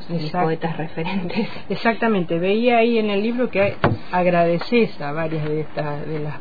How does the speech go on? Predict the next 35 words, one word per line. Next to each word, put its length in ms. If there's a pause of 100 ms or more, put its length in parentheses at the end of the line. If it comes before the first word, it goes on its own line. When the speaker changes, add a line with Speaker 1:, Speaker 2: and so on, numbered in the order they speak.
Speaker 2:
poetas, 320
bueno, 200
entre 180
ellas 180
Graciela 680 (480)
o 240
Speaker 1:
Sí. 60
Speaker 2:
Liliana 420
Campazo, 680 (120)
son 220
gente 340
que, 280 (100)
que, 180 (640)
digamos, 320 (460)
reconocida 680
dentro 360
del, 360
de 160
la 140
región, 580
¿no? 180
Como 220
Speaker 1:
Sí. 60
Speaker 2:
escritora. 560 (120)
Speaker 1:
Karina 400
Ascenso, 500 (120)
Speaker 2:
Karina, 360
Speaker 1:
Silvia 200
Butiloco. 500 (140)
Speaker 2:
claro. 340 (800)
Speaker 1:
Sí, 240
sí, 160 (100)
son, 240
hemos 260
hecho, 600